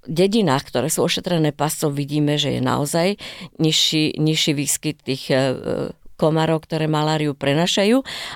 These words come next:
A naše, e, lekárske tímy odoberajú krv deťom v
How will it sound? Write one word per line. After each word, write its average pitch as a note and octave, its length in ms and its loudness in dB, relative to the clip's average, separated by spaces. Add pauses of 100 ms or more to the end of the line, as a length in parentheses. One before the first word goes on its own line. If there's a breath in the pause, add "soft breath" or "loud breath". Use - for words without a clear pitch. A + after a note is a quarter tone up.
(120)
A D#3 240 4
naše, D#3+ 320 2
e, - 20 -20 (540)
lekárske D#3 880 2
tímy D#3 460 2
odoberajú D3 580 2
krv E3 320 -2
deťom F3+ 460 0 (760 loud breath)
v - 20 -12